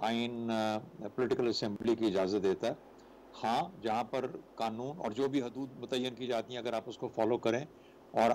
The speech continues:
आप आइनी हदूद में रह के अपना एहतजाज या अपना जलसा करना चाहते हैं तो आपको हक है। तो मेरा ख्याल है पीटीआई को उसके, उस तौर पे ही इजाज़त दी गई है।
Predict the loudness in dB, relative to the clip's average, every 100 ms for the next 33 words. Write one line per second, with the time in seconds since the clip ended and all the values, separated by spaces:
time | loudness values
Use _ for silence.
0 | 6 4 4 0 -2 0 0 0 -2 -4
1 | 0 2 2 0 -4 -4 -8 -6 -2 0
2 | 0 -2 -4 -4 -6 -6 -6 -6 -6 -8
3 | -8 -6 -4 -4 -6 -12 -14 -20 -20 -12
4 | -4 -2 -2 -6 -8 -8 -8 -10 -14 -16
5 | -12 -4 -2 0 -2 -2 -4 -2 0 -2
6 | -6 -6 -6 -6 -8 -6 -2 -2 0 -2
7 | 0 -2 -4 -6 -6 -4 -4 -6